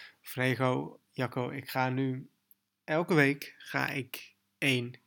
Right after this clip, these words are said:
YouTube-video online zetten. Of minimaal elke week één YouTube-video ga ik online zetten." En dat doe ik dus nu, volgens mij zo'n anderhalf jaar, doe ik dat stabiel.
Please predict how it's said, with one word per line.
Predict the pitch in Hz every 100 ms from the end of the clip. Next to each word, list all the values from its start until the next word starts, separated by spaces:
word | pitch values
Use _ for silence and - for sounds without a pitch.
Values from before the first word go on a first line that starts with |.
| _
YouTube-video | 147 170 139 120 - - 127 131 123
online | 135 131 135
zetten. | 127 120
Of | 131
minimaal | 123 143 147 131 139
elke | 139 127 123
week | 123 117
één | 131 123
YouTube-video | 123 123 120 - 135 131
ga | - 131
ik | 135
online | 135 165
zetten." | 135 123 139 - - - - - - - - - - _ _
En | 185 165 180
dat | 156 143
doe | 175
ik | 180
dus | 165 -
nu, | 170 175
volgens | 151 147 131
mij | 131 120
zo'n | 143
anderhalf | 143 131 135 127
jaar, | 135 143
doe | 131 143
ik | 123
dat | 123 117 - - _
stabiel. | - - 123 123 180 -